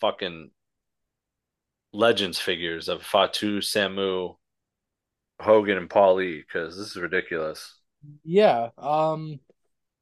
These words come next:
Speaker 2: speaking of that, I actually went to Target and I picked up the head shrinkers,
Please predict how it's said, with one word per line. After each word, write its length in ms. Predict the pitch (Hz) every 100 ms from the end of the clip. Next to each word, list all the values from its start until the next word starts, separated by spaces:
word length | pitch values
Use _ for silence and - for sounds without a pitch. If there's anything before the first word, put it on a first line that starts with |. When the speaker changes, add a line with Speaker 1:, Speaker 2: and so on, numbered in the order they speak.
| _ _ _ -
Speaker 2:
speaking 380 | - 302 247
of 80 | 165
that, 280 | 135 165 180
I 80 | 180
actually 380 | 208 202 - 175
went 220 | 180 208
to 60 | 165
Target 520 | - 151 139 151 175
and 180 | 147 147
I 80 | 143
picked 360 | - 202 -
up 160 | 208 196
the 60 | 123
head 200 | 127 123
shrinkers, 720 | - 131 123 139 151 - -